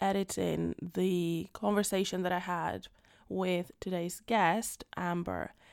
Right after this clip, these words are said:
and I'm very, very excited for everyone to, to listen to it. But I'm gonna give you a little bit of information about her so you know who she is and what she does and everything like that. So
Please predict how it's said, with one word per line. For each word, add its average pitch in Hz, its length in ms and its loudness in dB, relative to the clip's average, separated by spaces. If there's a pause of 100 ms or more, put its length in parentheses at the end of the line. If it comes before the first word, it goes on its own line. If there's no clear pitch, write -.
(220)
and 202 360 2
I'm 180 240 -2
very, 196 280 4
very 180 260 2
excited 175 560 -2 (340)
for - 240 -2
everyone 185 460 4
to, - 320 -2 (180)
to 190 120 -2
listen 233 340 4
to 180 160 -2
it. 175 200 0 (520)
But 254 420 6
I'm 220 240 2
gonna 220 300 2
give 214 200 0
you 208 120 2
a - 20 2
little 240 240 4
bit 262 100 0
of 254 120 -2
information 220 500 -2
about 190 280 0
her 208 340 4
so - 260 -2
you 175 160 0
know 180 140 -2
who 185 160 -4
she 202 220 -2
is 247 360 4
and 185 140 -4
what 185 120 -4
she 196 140 -6
does 180 300 -2
and 160 100 -4
everything 175 320 -4
like 170 220 -6
that. 156 260 -6
So 190 320 4